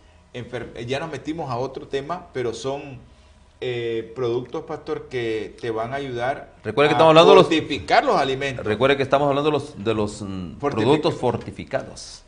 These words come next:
Speaker 2: y
Speaker 1: Fortificar-
Speaker 2: funcionales.
Speaker 1: Sí, fortificados y funcionales que van a fortificar tu alimentación. Pastor, hay mucha gente que padece de enfermedad pulmonar obstructiva crónica.
Speaker 2: Mucha alma.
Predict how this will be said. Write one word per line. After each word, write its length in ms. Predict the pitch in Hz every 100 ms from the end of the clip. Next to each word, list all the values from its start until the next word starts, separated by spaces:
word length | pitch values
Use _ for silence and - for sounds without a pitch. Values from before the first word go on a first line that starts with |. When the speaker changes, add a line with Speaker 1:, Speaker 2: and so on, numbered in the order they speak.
| _
Speaker 2:
y 20 |
Speaker 1:
Fortificar- 240 | 139 135 127
Speaker 2:
funcionales. 720 | 143 147 127 123 165 120 92
Speaker 1:
Sí, 460 | - 160 117 87 -
fortificados 840 | 151 147 - 143 143 160 202 190
y 40 |
funcionales 600 | 175 151 127 127 180 208
que 120 | - 127
van 160 | 143
a 80 | 190
fortificar 760 | - 156 156 127 120 - 220 -
tu 40 |
alimentación. 640 | 185 139 127 120 - 135 - - - _
Pastor, 280 | 127 123 185
hay 100 | 180
mucha 280 | 190 202 160
gente 320 | 160 185 190
que 120 | 147
padece 480 | - 98 127 147 160
de 80 | 131
enfermedad 500 | 113 113 92 101 107
pulmonar 400 | 143 110 101 117
obstructiva 540 | 131 - - 123 120
crónica. 320 | 120 120 127 -
Speaker 2:
Mucha 280 | 117 127
alma. 260 | 113 82